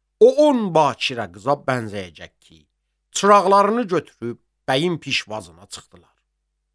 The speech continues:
Onlardan beşi ağıllı, beşi ağılsız idi. Ağılsızlar çıraqlarını götürmüşdülər, amma yağ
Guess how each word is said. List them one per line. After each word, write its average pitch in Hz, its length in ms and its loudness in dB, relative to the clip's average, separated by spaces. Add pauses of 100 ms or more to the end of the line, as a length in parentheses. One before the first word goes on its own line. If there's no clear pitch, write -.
(340)
Onlardan 240 680 4
beşi 185 460 -4
ağıllı, 110 600 -6 (300)
beşi 131 520 -4
ağılsız 123 560 -8
idi. - 200 -16 (1160)
Ağılsızlar 285 760 0 (240)
çıraqlarını 170 720 2
götürmüşdülər, 135 960 -6
amma 175 280 0
yağ 170 240 2